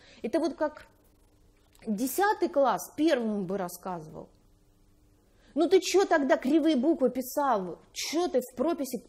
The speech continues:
писал кривые буквы? Ты что, не понимаешь, что надо красиво писать, прямо? Че ты чучело писал-то, непонятно, да? Или ну что ты тогда в задаче, не, не, не, ответ, в общем-то?»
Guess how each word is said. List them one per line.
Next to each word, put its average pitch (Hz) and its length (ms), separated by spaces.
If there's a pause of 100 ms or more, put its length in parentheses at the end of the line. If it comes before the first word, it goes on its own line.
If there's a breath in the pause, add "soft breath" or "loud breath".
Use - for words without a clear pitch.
писал 247 380
кривые 247 300
буквы? 220 340
Ты 294 100
что, 285 540 (280)
не 247 240
понимаешь, 359 580
что - 220
надо 196 200 (280 loud breath)
красиво 294 800
писать, 220 400 (120)
прямо? 277 840 (160)
Че - 360
ты 311 140
чучело 240 680 (140)
писал-то, 247 580
непонятно, 190 500
да? 220 140 (480 loud breath)
Или 285 200
ну 311 120
что 381 280
ты 320 120
тогда 277 280
в 233 40
задаче, 247 560
не, 214 240
не, 196 360
не, 240 420
ответ, 262 500
в 196 60
общем-то?» 190 440